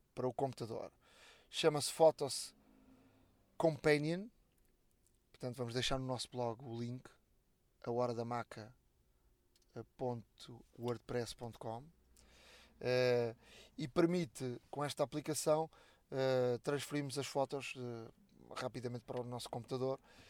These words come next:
Quem usar, eh, por exemplo, há pessoas que têm o iPhone e não, não têm Mac, portanto,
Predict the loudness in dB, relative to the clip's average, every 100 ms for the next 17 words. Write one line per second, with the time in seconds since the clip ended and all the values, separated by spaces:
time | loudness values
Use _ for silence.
0 | -20 _ 2 4 4 6 6 6 6 2
1 | -2 -6 -10 -6 -2 -2 -2 -8 -2 -2
2 | -2 -2 -2 -2 -4 -4 -6 -8 -10 -10
3 | -10 -8 -10 -10 -12 -6 -4 -4 -10 -20
4 | -20 _ -20 -20 -14 -12 -12